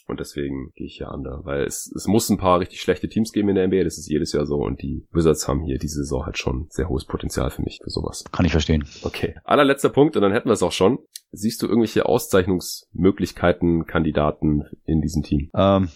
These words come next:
Speaker 2: ja, nee, eigentlich nicht. Äh, alle, also, ich mein, gut, klar, Beal könnte natürlich, aber M V P, dafür reicht's einfach vorne und hinten nicht.
Speaker 1: <laughs> Nee.
Speaker 2: Äh, das, da, da reicht die Qualität nicht.
Speaker 1: All N B A halt vielleicht wieder. Also
Speaker 2: All N B A
Speaker 1: als
Speaker 2: vielleicht,
Speaker 1: Kandidat.
Speaker 2: Third
Speaker 1: Mhm.
Speaker 2: oder sowas. Das, das,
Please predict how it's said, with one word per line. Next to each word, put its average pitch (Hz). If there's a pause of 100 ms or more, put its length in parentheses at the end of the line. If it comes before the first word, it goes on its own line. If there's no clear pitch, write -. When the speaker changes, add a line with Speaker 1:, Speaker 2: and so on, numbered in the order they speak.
Speaker 2:
ja, 95
nee, 82 (160)
eigentlich 85
nicht. 78
Äh, 80
alle, 107
also, 101
ich 104
mein, 107
gut, 113
klar, 107
Beal 117
könnte 107
natürlich, 98
aber 95
M 101
V 98
P, -
dafür 90
reicht's 87
einfach 90
vorne 92
und 80
hinten 95
nicht. -
Speaker 1:
<laughs> -
Nee. 95
Speaker 2:
Äh, 87
das, 85
da, 85
da 87
reicht 87
die 87
Qualität 90
nicht. 92
Speaker 1:
All 92
N 85
B 78
A 76
halt 71
vielleicht -
wieder. 73 (120)
Also 80
Speaker 2:
All 117
N 113
B 101
A 104
Speaker 1:
als 104
Speaker 2:
vielleicht, 90
Speaker 1:
Kandidat. -
Speaker 2:
Third 98
Speaker 1:
Mhm. 101
Speaker 2:
oder 90
sowas. 87
Das, -
das, -